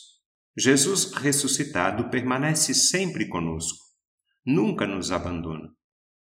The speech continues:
Essa certeza enche o nosso coração de alegria e esperança, nos conforta, anima e consola.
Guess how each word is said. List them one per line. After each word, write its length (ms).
Essa 240
certeza 760
enche 340
o 60
nosso 340
coração 480
de 60
alegria 440
e 100
esperança, 880
nos 200
conforta, 840
anima 540
e 100
consola. 760